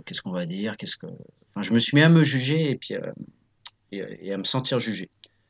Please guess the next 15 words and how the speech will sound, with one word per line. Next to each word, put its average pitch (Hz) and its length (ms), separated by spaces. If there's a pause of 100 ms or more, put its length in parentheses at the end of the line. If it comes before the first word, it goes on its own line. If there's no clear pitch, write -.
(240)
Alors 92 260
que, - 120
bon, 87 400 (240)
finalement, 90 340
ça 98 140
servait 82 300
à, 82 140
ça - 160
servait 98 240
à 95 60
rien 101 160
du 107 140
tout 180 160
parce 123 160
que - 80